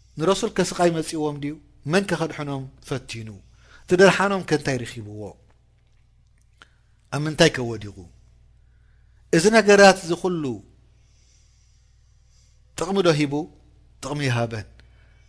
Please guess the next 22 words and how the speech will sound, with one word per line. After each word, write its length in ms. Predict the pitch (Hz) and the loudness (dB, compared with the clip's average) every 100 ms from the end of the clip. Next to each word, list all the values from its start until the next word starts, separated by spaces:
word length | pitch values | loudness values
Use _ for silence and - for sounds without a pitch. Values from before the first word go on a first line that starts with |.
| _ | _
ኩፋር 320 | 139 - 156 | -14 -4 -2
ቁረሽ 360 | 151 170 175 135 - - - _ _ - | -2 -2 0 0 -6 -14 -20 _ _ -2
ካብዚ 300 | 135 135 147 165 | -2 -2 0 0
ፕላን 340 | 147 156 165 160 | 0 4 6 4
ዝደውፅዎ 500 | 147 139 127 - 131 123 120 _ _ _ _ _ _ _ _ - | 0 -4 -6 -8 -10 -10 -12 _ _ _ _ _ _ _ _ -10
ምስ 140 | 156 - | -8 -6
ፈሸሉ 400 | - 156 165 151 | -4 -4 -2 -2
ኸ 100 | 139 113 95 - - _ _ _ _ - | -2 -6 -12 -20 -20 _ _ _ _ -2
ብሓዱሽ 460 | 143 139 175 196 - | 2 6 6 4 -4
ፕላን 260 | 185 175 165 | 4 4 4
ከ 80 | 160 | -2
እንታይ 260 | 143 147 | 0 -2
ምንጺኦም? 460 | 135 113 - 107 107 - _ _ _ _ _ _ - | -2 -8 -10 -12 -14 -18 _ _ _ _ _ _ -8
ንረሱል 300 | 156 180 208 | -4 -2 2
ሰለላሁ 240 | 190 170 | 6 8
ዐለይሂ 120 | 156 | 6
ወሰለም 300 | - 151 147 147 | 4 4 4 0
እንታይ 260 | - 143 170 | -10 4 4
ክንበካ 380 | 160 123 113 - 117 | 4 -6 -6 -4 -4
ኢሎም 260 | 110 104 101 | -4 -10 -14
ሞ 60 | 107 - _ _ - | -18 -20 _ _ -2
ነዚ 160 | 139 | -2